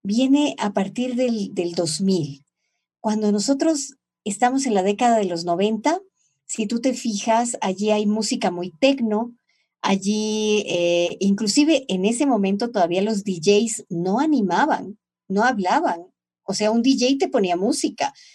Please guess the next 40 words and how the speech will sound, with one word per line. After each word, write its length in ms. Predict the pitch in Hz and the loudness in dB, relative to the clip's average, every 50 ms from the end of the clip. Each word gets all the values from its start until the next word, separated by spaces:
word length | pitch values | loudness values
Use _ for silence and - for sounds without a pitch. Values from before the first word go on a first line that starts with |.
| _ _ _ | _ _ _
pero 220 | - 190 180 170 | -2 -2 0 0
no, 180 | 180 202 220 240 | 2 4 4 4
el 140 | 247 247 | 4 2
D 80 | 202 196 175 | 0 -2 0
J 300 | 175 185 214 254 254 233 | 2 0 2 2 2 0
nunca 260 | 220 220 208 240 233 | -2 0 0 -2 0
te 120 | 233 233 196 | 0 0 -2
decía, 580 | 175 170 165 - 214 208 214 214 214 202 190 202 - - - - _ | 0 -2 -4 -4 2 4 4 6 6 4 2 -2 -6 -18 -20 -20 _
"Ven, 400 | _ 240 302 339 330 277 247 233 | _ 4 6 6 6 6 4 4
disfruta, 680 | 233 254 269 269 269 359 349 320 277 277 233 220 208 202 | 4 4 4 4 4 4 2 2 4 6 6 8 8 6
ah, 640 | 214 233 254 294 302 285 269 254 269 302 311 294 269 | 6 6 4 6 6 6 4 4 4 4 4 4 4
ah, 80 | 254 240 | 2 2
y 220 | - 247 269 240 | 2 2 2 0
sigue 340 | - - 349 370 359 330 302 | 2 2 2 2 4 4 4
la 100 | 311 311 | 2 2
fiesta". 380 | 294 359 381 320 277 269 - 170 | 2 4 4 4 4 4 0 0
Eso 300 | - - 156 - 214 262 | 0 -4 -6 -4 -2 0
no, 100 | 370 427 427 440 427 | 2 2 2 2 2
no, 180 | 392 427 440 392 311 | 2 2 2 2 2
nadie 300 | 262 294 427 403 311 240 | 4 4 4 4 4 4
lo 80 | 185 | 2
hacía. 440 | 170 - - 269 339 523 - - - _ _ _ _ _ _ _ _ _ | 0 0 2 2 2 2 0 -2 -6 _ _ _ _ _ _ _ _ _
Eso, 340 | - 202 196 - 277 277 269 | -6 -4 2 4 4 4 4
eso 240 | - 196 208 214 311 | 2 0 0 0 0
se 140 | 302 330 285 | 0 2 2
lo 100 | 233 196 | 2 2
dejaban 380 | 170 156 175 214 240 269 269 | 2 2 2 2 4 4 2
al 80 | 247 208 | 2 2
locutor 680 | 180 165 156 156 151 156 208 220 233 240 254 247 - _ _ _ | 0 -2 -2 -6 -4 2 4 6 6 6 4 2 -2 _ _ _
en 340 | - 180 190 254 311 294 262 | -2 0 2 4 4 2 2
radio, 680 | 220 185 180 180 196 233 269 247 202 160 160 160 156 _ _ _ | 0 0 0 2 4 4 4 2 0 -4 -6 -8 -12 _ _ _
no 220 | - 175 190 226 | -4 0 0 2
un 160 | 285 320 294 | 2 2 0
D 160 | 269 240 208 - | 0 -2 0 2
J 300 | 202 202 208 214 226 202 | 4 4 4 4 0 0
poniendo 380 | - 196 175 180 185 190 208 202 | -2 -2 -2 0 0 0 0 0
música 360 | 190 190 190 - 226 208 208 | 0 -2 -4 -4 -4 -4 -2
en 100 | 185 170 | -2 -2
una 180 | 160 160 165 160 | -4 -4 -6 -8
fiesta. 480 | 156 139 135 139 - - - 147 - | -8 -10 -10 -10 -10 -10 -12 -14 -14